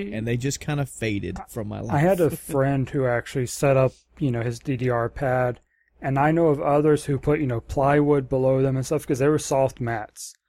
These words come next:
Speaker 2: So unless you had a
Speaker 1: Mm-hmm.
Speaker 2: hardwood floor, it didn't work too well. Um, but they
Speaker 1: Yeah.
Speaker 2: basically build their own platform, like in the arcade, to play on at home because, you know, it's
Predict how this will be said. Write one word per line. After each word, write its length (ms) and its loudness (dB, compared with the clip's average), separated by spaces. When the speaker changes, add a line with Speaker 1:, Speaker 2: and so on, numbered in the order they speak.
Speaker 2:
So 140 -6
unless 240 0
you 60 4
had 60 6
a 40 6
Speaker 1:
Mm-hmm. 100 2
Speaker 2:
hardwood 320 2
floor, 680 2
it 80 2
didn't 240 4
work 220 0
too 160 -6
well. 360 -8
Um, 240 -4
but 100 -2
they 100 4
Speaker 1:
Yeah. 60 0
Speaker 2:
basically 360 0
build 360 0
their 220 -2
own 480 2
platform, 800 -2
like 300 -2
in 100 -2
the 100 -2
arcade, 640 0
to 60 -6
play 300 2
on 180 0
at 120 -8
home 340 -2
because, 380 -4
you 80 -4
know, 180 -2
it's 240 -8